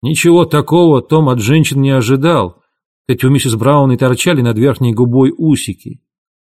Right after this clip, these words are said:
немножко похожие на усы какого-нибудь пирата.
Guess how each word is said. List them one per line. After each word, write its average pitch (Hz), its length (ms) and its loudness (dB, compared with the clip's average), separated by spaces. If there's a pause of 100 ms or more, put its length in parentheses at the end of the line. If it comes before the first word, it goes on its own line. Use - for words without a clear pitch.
(340)
немножко 113 380 -4
похожие 120 480 0
на 123 140 0
усы 123 260 -2
какого-нибудь 120 680 -2
пирата. 117 580 -4